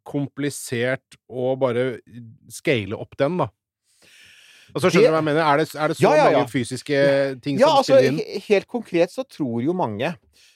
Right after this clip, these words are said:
Speaker 2: altså, vi vet jo ikke dette sikkert, det blir mye spekulasjon. En av de tingene vi har fått med, med disse, eh, eh, nasa Spaceflight og Everyday Astronaut, Astronaut er et sånn amatørmiljø av folk som er veldig gode kameraer, som filmer,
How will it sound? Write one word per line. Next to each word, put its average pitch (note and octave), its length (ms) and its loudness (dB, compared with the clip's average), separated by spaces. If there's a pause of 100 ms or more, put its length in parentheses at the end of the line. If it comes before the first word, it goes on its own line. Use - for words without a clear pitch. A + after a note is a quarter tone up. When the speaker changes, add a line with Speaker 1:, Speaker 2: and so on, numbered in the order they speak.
(180)
Speaker 2:
altså, E3 160 -4
vi D#3+ 140 -2
vet F#2+ 140 -2
jo E3 80 -6
ikke C3+ 100 -2
dette A2+ 180 -4
sikkert, A#2 240 -10
det C#3+ 80 0
blir D3 140 -4
mye A2 100 -4
spekulasjon. F2+ 560 -10
En C#3+ 160 -2
av D#3 80 0
de D3 80 -4
tingene G#2+ 320 -8
vi B2+ 80 2
har C3+ 80 -2
fått - 460 -10
med, B2 640 -4
med B2 280 -6
disse, A#2 220 -2
eh, G#2+ 640 -2 (360)
eh, F#2+ 220 -4
nasa G#2+ 240 -4
Spaceflight G#2+ 640 -4
og G2 380 -2 (100)
Everyday F#2+ 320 -6
Astronaut, E3 560 -4
Astronaut C3+ 400 -8
er A#2 160 0
et - 80 -10
sånn A#2+ 160 -2 (260)
amatørmiljø A#2+ 720 -2
av - 160 -4
folk G#2+ 220 -4
som A#2 180 -8
er A#2+ 80 -8
veldig G#2 240 -4
gode A2 160 -8
kameraer, G#2+ 460 -2 (480)
som C#3+ 180 0
filmer, D3 480 -6